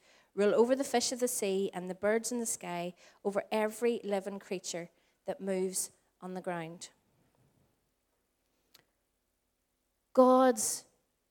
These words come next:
original intent for us was that we would rule.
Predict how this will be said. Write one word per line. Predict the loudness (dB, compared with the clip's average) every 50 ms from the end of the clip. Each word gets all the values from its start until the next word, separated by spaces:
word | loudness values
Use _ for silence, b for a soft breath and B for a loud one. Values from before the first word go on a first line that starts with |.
| _
original | 0 0 0 2 4 6 8 8 8 6 4 0 0 0 -2 -2
intent | -4 -4 -6 -4 -6 -6 -6 -8
for | -10 -10 -8 -8
us | -8 -8 -10 -10 -10 -10 -12 -16 -20 _ _ _ _ _ _ _ _ _ _ _ _ _ _ _ _ _ _ _
was | -2 -2 0 0
that | 0 2
we | 2 2 2
would | 2 0 0 2
rule. | 2 2 2 2 0 -4